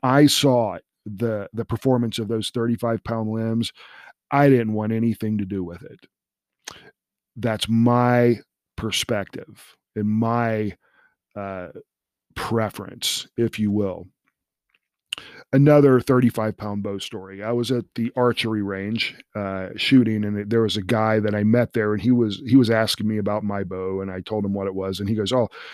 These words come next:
I'm shooting a thirty-five pound longbow," he says. And so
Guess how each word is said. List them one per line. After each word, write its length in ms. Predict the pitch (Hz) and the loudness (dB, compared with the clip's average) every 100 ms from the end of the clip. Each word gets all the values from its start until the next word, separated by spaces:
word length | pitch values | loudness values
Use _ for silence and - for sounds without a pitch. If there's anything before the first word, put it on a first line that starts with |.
| - - _ _ _ _ 123 | -20 -20 _ _ _ _ 2
I'm 160 | 135 | 4
shooting 400 | 131 135 127 123 | 6 6 6 6
a 40 | 113 | 2
thirty-five 680 | - 110 113 104 101 98 | 0 0 0 -2 -6 -6
pound 240 | - 104 113 | -6 -6 -2
longbow," 400 | 156 160 110 90 | 2 2 2 -2
he 140 | 87 | -4
says. 360 | 87 82 101 - _ _ - - - _ _ _ _ _ | -8 -8 -12 -16 _ _ -20 -20 -20 _ _ _ _ _
And 120 | 135 | 0
so 540 | - 151 143 139 135 | 4 8 8 8 4